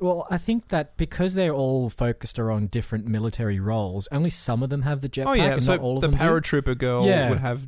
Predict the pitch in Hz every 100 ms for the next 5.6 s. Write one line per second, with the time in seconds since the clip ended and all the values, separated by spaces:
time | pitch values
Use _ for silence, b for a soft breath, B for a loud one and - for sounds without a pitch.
0 | - 123 123 - - 156 147 139 135 135
1 | 127 123 120 117 120 120 120 117 120 -
2 | - 147 135 127 127 117 - 120 120 113
3 | 113 113 - 120 107 117 110 110 104 113
4 | 117 113 110 110 107 110 - 107 101 101
5 | 107 110 101 101 104 107